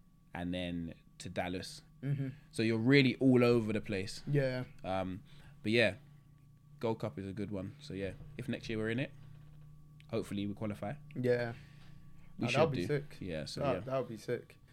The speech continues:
Speaker 2: And, um, is there qualifiers for it this summer?
Speaker 1: No, we're in World Cup qualifiers this summer.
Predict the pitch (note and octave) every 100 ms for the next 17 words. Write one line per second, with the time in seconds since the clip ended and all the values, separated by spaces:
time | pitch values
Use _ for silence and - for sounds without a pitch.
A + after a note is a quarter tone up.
0 | - - B2 A#2+ A#2+ B2 - - A#2+ C3
1 | B2 - C3+ B2 B2+ A#2+ - B2 A2+ -
2 | B2+ - B2+ B2 G#2 - - - - -
3 | B2+ C3 D3+ C3 D3 D3 A#2 G#2 F#2+ F#2+
4 | F#2 F#2+ F#2